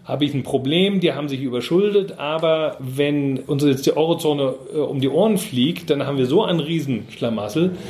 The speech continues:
legen wir lieber so ein bisschen Geld auf den Tisch und dann geht's weiter. Dann kommen die wieder auf die Beine und wir können unsere Eurozone hier weitermachen. So denken Ökonomen, der denkt vom Ergebnis her.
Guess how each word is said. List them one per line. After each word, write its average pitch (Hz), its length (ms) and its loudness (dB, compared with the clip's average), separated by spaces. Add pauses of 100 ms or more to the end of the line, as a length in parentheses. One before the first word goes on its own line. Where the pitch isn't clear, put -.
(340)
legen 220 320 4
wir 220 80 2
lieber 196 280 0
so 165 80 -4
ein 156 120 -6
bisschen 151 300 -4
Geld 131 200 0
auf 113 140 -4
den 117 140 -12
Tisch - 440 0
und 147 160 4
dann 127 140 0
geht's 120 220 -2
weiter. 107 200 -10
Dann 113 120 -4
kommen 151 180 -2
die 127 100 -4
wieder 120 180 -4
auf 120 100 -8
die 131 100 -6
Beine 156 560 2
und 131 220 -4
wir 123 120 0
können 127 240 -2
unsere 117 240 -8
Eurozone 107 560 -4
hier 95 160 -10
weitermachen. - 580 -8
So 151 200 2
denken 180 340 0
Ökonomen, 160 500 0
der 233 100 0
denkt 196 220 -2
vom 190 160 -2
Ergebnis 143 640 -2
her. 107 220 -10